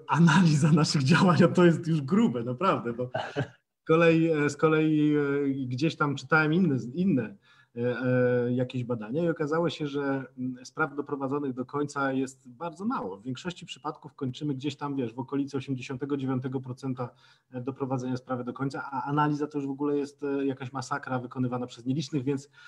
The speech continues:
Speaker 1: Robert, dzisiaj nie idźmy tą drogą. <laughs>
Speaker 2: Analiza, analiza bardzo krótka, czy sprzedawaliśmy, czy nie sprzedawaliśmy. Moja
Speaker 1: Mhm.
Speaker 2: rada dla wszystkich.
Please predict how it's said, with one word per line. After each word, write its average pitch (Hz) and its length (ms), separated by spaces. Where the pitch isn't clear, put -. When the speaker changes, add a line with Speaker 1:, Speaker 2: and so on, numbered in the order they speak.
Speaker 1:
Robert, 147 360
dzisiaj 131 420
nie 123 140
idźmy 113 340
tą 107 200
drogą. - 180
<laughs> 143 540
Speaker 2:
Analiza, 156 800
analiza 143 460
bardzo 127 280
krótka, 135 760
czy 151 380
sprzedawaliśmy, 131 1000
czy - 160
nie 127 140
sprzedawaliśmy. 98 680
Moja 135 160
Speaker 1:
Mhm. 143 140
Speaker 2:
rada 131 120
dla 120 100
wszystkich. - 600